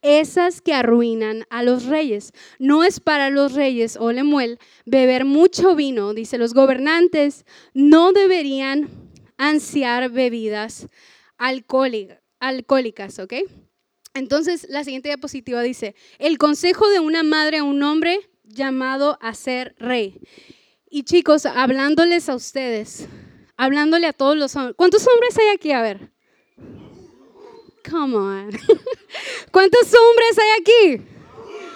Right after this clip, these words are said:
Ok, ok. Chicos, hablándoles a ustedes, ustedes han sido llamados a ser reyes, a ser personas de autoridad, a ser personas que son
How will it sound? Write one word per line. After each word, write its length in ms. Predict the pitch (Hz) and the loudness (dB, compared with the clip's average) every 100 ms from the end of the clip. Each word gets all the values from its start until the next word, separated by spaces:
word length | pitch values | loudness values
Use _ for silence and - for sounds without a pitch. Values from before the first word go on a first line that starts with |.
| - - _ | -20 -20 _
Ok, 260 | 233 262 262 254 220 190 - _ | 4 4 4 0 -2 -4 -10 _
ok. 400 | 240 254 254 214 - - - | 0 0 0 -8 -10 -20 2
Chicos, 580 | - 381 381 294 254 - _ - | 6 8 8 4 0 -10 _ -2
hablándoles 920 | 311 302 330 370 392 453 440 466 - | 2 4 4 6 6 8 8 4 2
a 100 | 262 | 2
ustedes, 800 | 277 262 - 320 302 220 208 - - _ _ _ _ _ | 2 4 2 4 2 0 -6 -12 -20 _ _ _ _ _
ustedes 960 | 320 349 - - 370 427 427 349 330 - | 10 10 8 2 2 4 4 2 -2 -8
han 240 | - 349 370 | -2 2 2
sido 300 | 370 359 403 | 6 8 8
llamados 920 | 311 285 247 294 359 339 254 247 - - | 6 0 0 0 0 0 -2 -6 -14 -10
a 140 | 254 | -10
ser 420 | - 285 330 - - | -4 0 0 0 -8
reyes, 580 | 233 302 415 277 226 - | -6 0 0 -2 -8 -14
a 100 | 247 | -6
ser 260 | 311 311 | -2 -2
personas 720 | - 359 - 359 359 370 359 - | 0 -2 0 2 2 2 -4 -8
de 120 | 240 | -6
autoridad, 640 | 302 285 254 240 226 330 233 - _ _ _ _ _ _ _ | -4 -4 -6 -4 -4 -4 -6 -14 _ _ _ _ _ _ _
a 120 | - | -6
ser 240 | 269 311 302 | -2 0 0
personas 540 | 392 381 392 370 370 | 2 2 4 2 0
que 100 | - | -4
son 300 | 269 294 302 | -8 -8 -8